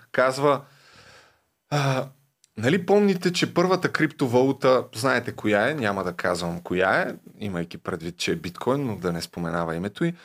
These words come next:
тя е създадена, но никога не е направила маркетплейс.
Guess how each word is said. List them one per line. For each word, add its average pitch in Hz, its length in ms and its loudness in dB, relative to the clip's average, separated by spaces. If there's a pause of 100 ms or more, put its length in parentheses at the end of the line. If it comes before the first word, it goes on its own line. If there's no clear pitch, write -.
(200)
тя 113 180 0
е 170 60 -2
създадена, 147 840 0 (600)
но 127 180 -2
никога 175 420 4
не 175 140 4
е 170 40 4
направила 143 480 2
маркетплейс. 113 960 0